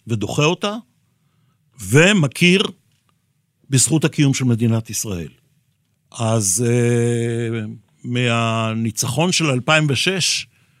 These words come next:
אה, לא ממש יצא להם הרבה, חוץ מההפגנה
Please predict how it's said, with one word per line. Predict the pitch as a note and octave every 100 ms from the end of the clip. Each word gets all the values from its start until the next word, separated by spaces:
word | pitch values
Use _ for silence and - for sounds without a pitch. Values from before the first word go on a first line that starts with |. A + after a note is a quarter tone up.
| _ _ _ -
אה, | B2 A#2+ A#2 A2 A2 A2
לא | A#2+
ממש | C3+ C3 B2 - - - _ -
יצא | A#2 - A2
להם | A2+ A2+
הרבה, | A2 A2 D3
חוץ | D3 D3 -
מההפגנה | C#3 C3 A#2+ A2+ - G2+ G#2+ D3 C#3